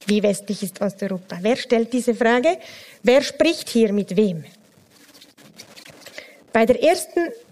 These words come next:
bei dem ersten Punkt möchte ich gerne kurz auf drei Momente eingehen.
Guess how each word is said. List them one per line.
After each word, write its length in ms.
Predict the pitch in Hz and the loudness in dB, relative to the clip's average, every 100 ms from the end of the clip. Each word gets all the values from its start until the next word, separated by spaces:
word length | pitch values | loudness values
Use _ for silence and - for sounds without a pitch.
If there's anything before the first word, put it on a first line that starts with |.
| _ _ - | _ _ -2
bei 140 | 247 | 2
dem 100 | 240 | 4
ersten 320 | 247 330 359 320 | 4 2 0 0
Punkt 380 | 330 370 403 | 2 2 2
möchte 260 | 269 294 294 | 2 2 0
ich 140 | 285 | -2
gerne 260 | 254 254 269 | 0 2 0
kurz 300 | - 294 - | 0 -2 0
auf 160 | 214 - | -2 0
drei 220 | 233 233 | 2 4
Momente 480 | 240 214 202 208 226 | 4 4 2 2 -2
eingehen. 540 | 180 185 185 175 165 | 0 -4 -4 -6 -8